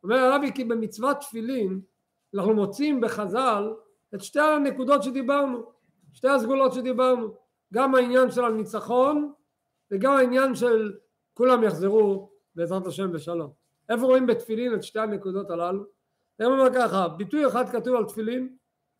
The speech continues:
"כל המניח תפילין מאריך ימים". ככה חז"ל אומרים,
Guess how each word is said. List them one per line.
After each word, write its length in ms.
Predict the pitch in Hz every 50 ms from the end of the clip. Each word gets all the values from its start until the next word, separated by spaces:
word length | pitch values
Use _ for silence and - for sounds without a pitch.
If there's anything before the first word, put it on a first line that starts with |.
| _ _ _
"כל 420 | - 208 220 233 240 247 247 240 233
המניח 500 | 220 202 202 196 196 202 220 233 226 214
תפילין 460 | 233 - - - 202 190 220 240 233
מאריך 380 | 214 196 185 185 185 196 214 190 196
ימים". 400 | 208 196 180 175 170 165 156 147 147 - _ _ _ _ _ _ _ _ _ -
ככה 180 | 254 214 240
חז"ל 300 | 190 214 226 233 233 240
אומרים, 420 | 240 233 220 226 226 220 220 220